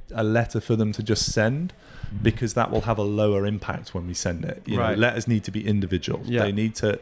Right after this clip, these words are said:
Speaker 1: highlight your concerns. And it's gonna take someone twenty minutes, half an hour to do that. It's not straightforward. And we'll look at, y-, you know, we, we had a, a petition run,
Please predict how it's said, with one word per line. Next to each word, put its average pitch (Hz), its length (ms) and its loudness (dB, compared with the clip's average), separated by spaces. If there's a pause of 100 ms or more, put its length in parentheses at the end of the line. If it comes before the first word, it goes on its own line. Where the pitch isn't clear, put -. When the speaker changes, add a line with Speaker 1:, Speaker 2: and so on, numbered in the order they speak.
(140)
Speaker 1:
highlight 104 480 0
your 107 280 2
concerns. 95 800 0 (540)
And 104 400 2
it's 135 180 2
gonna 165 220 0
take 160 300 -2
someone 101 580 0 (240)
twenty 113 240 2
minutes, 147 320 0
half 95 320 -2
an 98 80 2
hour 113 320 2
to - 140 -10
do 127 220 0
that. 87 280 -2
It's - 180 -2
not 113 180 6
straightforward. 95 720 2 (580)
And 104 440 2
we'll 123 280 4
look 113 280 -2
at, 104 260 0 (840)
y-, - 80 -14 (220)
you 131 140 -2
know, 95 360 0
we, 120 160 0 (120)
we 120 100 4
had 101 280 0
a, 90 640 2
a - 60 -4
petition 101 720 0
run, 101 400 2